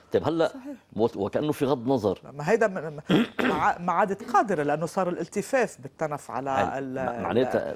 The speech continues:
Speaker 1: معناتها هيدي التغيرات اللي عم بتصير على
Speaker 2: صحيح.
Speaker 1: الأرض بدها تنعكس كمان بالنتيجة، آه، ب-، ب-، بس-، بالسياسة.
Speaker 2: طبيعي.
Speaker 1: من هون إنه كمان الأمريكي أنا برأيي بعد ما حسب موقفه نهائيًا قبل ما تتوضح معالم التسوية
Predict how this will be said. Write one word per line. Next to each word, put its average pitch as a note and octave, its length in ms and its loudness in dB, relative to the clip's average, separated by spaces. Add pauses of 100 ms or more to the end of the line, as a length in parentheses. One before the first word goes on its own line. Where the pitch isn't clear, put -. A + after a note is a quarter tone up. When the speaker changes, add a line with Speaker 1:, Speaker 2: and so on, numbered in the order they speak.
Speaker 1:
معناتها F#2+ 280 -2
هيدي D3 120 2
التغيرات A#2+ 520 2
اللي A#2+ 100 -2
عم G#2 80 -4
بتصير A#2 280 0
على G3+ 80 2
Speaker 2:
صحيح. G3+ 120 2
Speaker 1:
الأرض B2 240 2
بدها G#2 160 2
تنعكس D3 420 -2
كمان B2+ 340 0 (320)
بالنتيجة، A#2+ 720 2 (300)
آه، A2 360 2
ب-، D2 80 -4
ب-، - 480 -6
بس-، C3 200 -2
بالسياسة. C#3+ 580 2 (300)
Speaker 2:
طبيعي. A#3+ 260 2
Speaker 1:
من A2 60 2
هون D#3+ 200 4
إنه C3 340 4 (220)
كمان B2+ 220 2
الأمريكي B2+ 640 2 (300)
أنا A#2 120 2
برأيي A#2 180 4
بعد B2+ 220 0
ما A#2 60 -4
حسب - 200 -4
موقفه A#2 280 0
نهائيًا A2+ 340 0
قبل A2+ 200 -2
ما G#2+ 80 0
تتوضح A2 680 -4 (200)
معالم G2+ 300 -2
التسوية E2+ 460 -4